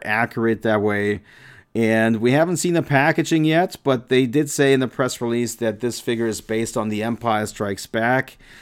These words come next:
And because it has the periscope sticking out in the press images,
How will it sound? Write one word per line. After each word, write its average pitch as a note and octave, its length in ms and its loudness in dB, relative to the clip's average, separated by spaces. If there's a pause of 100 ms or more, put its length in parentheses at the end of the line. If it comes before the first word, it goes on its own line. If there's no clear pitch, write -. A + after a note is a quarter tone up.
(180)
And G#2+ 160 -2
because A2+ 420 0
it A2+ 120 4
has A2 300 0
the G2+ 100 -6
periscope A#2+ 680 -2
sticking A2+ 420 -4
out A2 340 0
in G#2+ 100 -2
the G2+ 80 -6
press G#2+ 340 -6
images, G2+ 540 -4